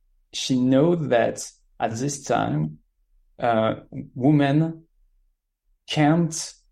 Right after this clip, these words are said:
uh, be dressed in a pretty way and at the same time be safe. And I think you can, I think you, you can exchange both of, uh, of, uh, you and, uh, Charlotte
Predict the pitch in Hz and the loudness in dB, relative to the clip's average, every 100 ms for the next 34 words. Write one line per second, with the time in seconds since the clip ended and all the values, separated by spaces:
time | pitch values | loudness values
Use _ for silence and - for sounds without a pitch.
0 | _ _ 110 107 107 120 113 113 117 113 | _ _ -2 0 0 -4 -6 -2 2 2
1 | 143 - - - _ _ _ _ _ _ | 0 -6 -14 -18 _ _ _ _ _ _
2 | - 123 120 113 - - 117 127 123 113 | -4 0 0 -2 -6 -2 2 2 2 2
3 | 110 107 110 160 160 117 117 117 120 120 | 2 2 2 -2 -4 -6 -4 -4 -4 -6
4 | 113 - _ _ - 113 110 110 127 120 | -10 -14 _ _ -4 -4 -4 -4 -2 -2
5 | 117 117 127 135 113 110 113 - 123 151 | 0 0 2 0 -2 -4 -4 -2 -2 -2
6 | - 135 120 117 117 160 160 - _ _ | -4 -6 -4 -4 -2 -2 -2 -10 _ _
7 | _ - 131 156 185 175 160 - 127 - | _ -4 -2 0 2 2 0 -4 -8 -4
8 | 139 - 208 160 151 147 151 151 139 131 | -4 -2 0 4 4 6 4 2 -2 -2
9 | 131 - 120 123 120 - - 110 113 110 | -6 -4 -4 -4 -6 -10 -2 0 0 0
10 | 107 - 107 101 104 - 120 - 98 104 | -4 -6 -6 -4 -4 -4 -8 -6 -6 -4
11 | 104 104 110 110 113 - 104 98 98 - | -4 -2 -2 0 -2 -2 -2 -2 -4 -8
12 | - 117 107 - 101 101 107 | -12 -10 -4 0 2 2 -4